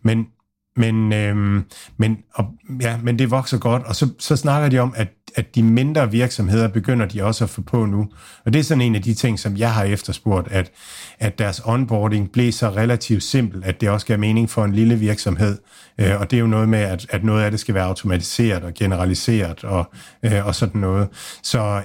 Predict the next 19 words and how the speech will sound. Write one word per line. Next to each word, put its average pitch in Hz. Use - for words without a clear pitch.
jeg 131
synes, 151
det, 107
det 139
var 95
meget, 98
øh, 95
positivt. 117
Og -
så 143
en 156
af, 101
en 143
af 110
de 123
konkurrencemæssige 113
fordele, 117
de 110
har, 107